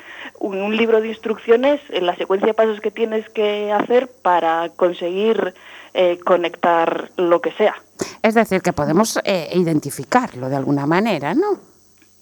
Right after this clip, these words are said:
Speaker 1: En el caso
Speaker 2: Extrayen-
Speaker 1: de LinkedIn, ¿te refieres?
Speaker 2: Sí, no, no el software, evidentemente, tampoco queremos saberlo, pero sí ver un poco cómo va posicionando, que esto quiero que Covadonga lo,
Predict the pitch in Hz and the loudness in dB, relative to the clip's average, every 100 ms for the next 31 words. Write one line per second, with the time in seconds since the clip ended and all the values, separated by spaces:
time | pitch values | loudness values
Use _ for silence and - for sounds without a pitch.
0 | - - - - 202 196 202 196 220 226 | -20 -20 -6 0 2 4 4 2 2 -2
1 | 220 185 180 190 185 - 175 - - 196 | -4 -6 -4 -6 -6 -4 -4 -6 -2 0
2 | 202 165 170 - 180 185 185 190 190 170 | 2 0 -2 2 4 6 4 2 0 -2
3 | - 170 139 139 147 147 151 156 151 147 | 0 0 0 -8 -6 -2 0 0 0 -4
4 | 135 131 131 127 135 143 139 - 151 147 | -4 -10 -10 -6 -4 -4 -6 -2 -2 -2
5 | 147 143 139 131 131 - - - 170 170 | -4 -2 -4 -4 -8 -10 -20 -6 -2 0
6 | 170 233 233 - 185 - 175 220 247 233 | 0 -2 -2 -8 -12 -8 0 2 2 -2
7 | 247 226 220 214 226 - _ _ - 185 | -4 0 0 2 -2 -6 _ _ -4 -2
8 | 196 202 185 175 180 226 208 180 180 196 | 2 0 0 0 0 0 -2 -4 -6 -10
9 | - 190 180 180 175 175 175 175 165 160 | -8 -8 -6 -4 -2 0 2 2 2 -2
10 | 160 156 156 | -4 -4 -6